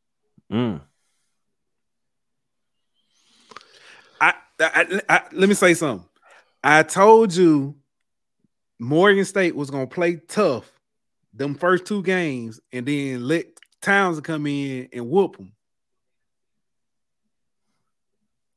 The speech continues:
Speaker 2: I,
Speaker 1: You
Speaker 2: I,
Speaker 1: did.
Speaker 2: I just thought that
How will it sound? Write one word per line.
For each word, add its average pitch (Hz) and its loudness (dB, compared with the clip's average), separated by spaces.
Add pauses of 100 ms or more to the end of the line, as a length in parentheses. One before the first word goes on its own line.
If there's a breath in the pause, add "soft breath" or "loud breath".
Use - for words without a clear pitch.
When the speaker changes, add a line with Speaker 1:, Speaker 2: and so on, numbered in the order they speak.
(220)
Speaker 2:
I, 160 -2
Speaker 1:
You 107 -8
Speaker 2:
I, 160 -2
Speaker 1:
did. 143 -18 (240)
Speaker 2:
I 185 2
just 208 -4
thought 165 -4
that 135 -8